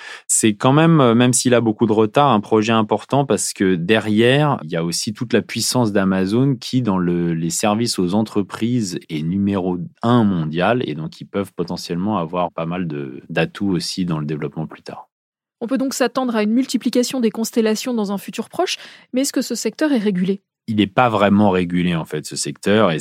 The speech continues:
Speaker 1: d'ailleurs, il y a une forme d'injustice. Certains se plaignent que le, les premiers servis étaient les mieux servis.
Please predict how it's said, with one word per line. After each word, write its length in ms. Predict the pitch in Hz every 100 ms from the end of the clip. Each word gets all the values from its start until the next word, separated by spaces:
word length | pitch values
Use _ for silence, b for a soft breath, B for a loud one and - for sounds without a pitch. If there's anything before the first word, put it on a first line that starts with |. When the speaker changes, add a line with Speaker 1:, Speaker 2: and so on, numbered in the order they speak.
| -
Speaker 1:
d'ailleurs, 240 | 78 85
il 60 | 82
y 20 |
a 60 | 76
une 100 | 76
forme 260 | - 82
d'injustice. 540 | 80 76 78 - 101 92
Certains 340 | 78 - 87
se 180 | 85 85
plaignent 540 | 73 98 95 95 85
que 160 | 78 76
le, 380 | 73 69 67 67
les 260 | 71 71
premiers 380 | 71 - 85 85
servis 540 | 80 87 80 80 85 78
étaient 340 | 71 73 71
les 120 | 82
mieux 240 | 80 80 85
servis. 480 | - 73 73 98